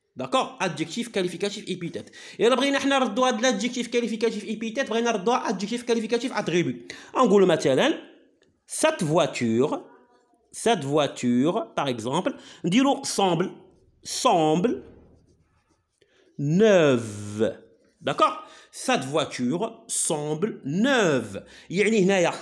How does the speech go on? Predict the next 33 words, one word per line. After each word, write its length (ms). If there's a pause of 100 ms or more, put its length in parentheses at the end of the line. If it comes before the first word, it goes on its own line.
(120)
l'adjectif 460
qualificatif 600
هي 180
neuve, 380 (400)
la 160
voiture, 640
alors 220
ما 160
بين 280
entre 260
la 80
voiture 680
et 140
neuve, 340
عندي 300
un 80
verbe 360
d'état. 340 (480)
Alors 220
la 80
voiture, 400
il 40
y 40
a 40
le 140
nom, 200 (340)
neuve, 440
il 140
y 60
a 160 (180)
adjectif 800 (460)
qualificatif 840 (500)
attribut. 640